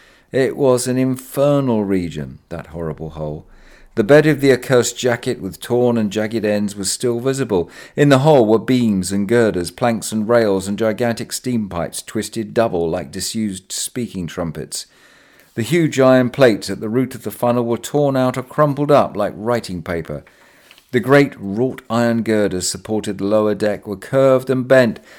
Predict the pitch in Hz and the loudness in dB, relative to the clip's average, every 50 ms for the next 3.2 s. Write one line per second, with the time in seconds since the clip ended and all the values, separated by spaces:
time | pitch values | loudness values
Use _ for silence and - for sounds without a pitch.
0 | - _ - 135 - - 151 151 160 156 151 147 143 139 135 135 135 135 143 139 | -20 _ -12 -10 -6 0 4 4 6 6 6 4 2 2 2 0 2 4 4 2
1 | 139 139 - 98 - - - - 139 135 135 123 - 131 135 131 127 131 - - | 2 2 -2 -8 -6 -4 0 2 2 2 2 0 0 0 0 0 0 -2 -6 -6
2 | 143 139 127 - - 135 131 127 113 - - - 107 104 95 - - - 101 90 | -6 -6 -6 -8 -4 -4 -2 -2 -4 -6 -10 -10 -10 -10 -10 -10 -8 -6 -6 -6
3 | 82 80 - _ | -6 -8 -12 _